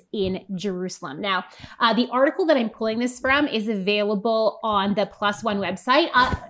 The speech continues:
uh, Brandon, how about you go put a picture, a screenshot of that, uh, on the screen for everyone, because this article is available on the Plus One website. It's open access, so it's free for anyone who's interested in reading the technical details.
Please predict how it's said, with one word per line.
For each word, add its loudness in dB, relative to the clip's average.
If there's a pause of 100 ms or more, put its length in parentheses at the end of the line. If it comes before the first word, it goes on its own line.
(160)
uh, 4
Brandon, 6
how 2
about 0
you 2
go 4
put -2
a -4
picture, -4
a -2
screenshot -2
of -4
that, 2 (300)
uh, 0
on 6
the 6
screen 0
for 0
everyone, 0
because -2
this 2
article 0
is 2
available 2
on -2
the -4
Plus -4
One 0
website. 0
It's 0
open 4
access, 2
so 2
it's -4
free 0
for -6
anyone 0
who's -4
interested -4 (100)
in -4
reading -2
the -6
technical -6 (480)
details. 4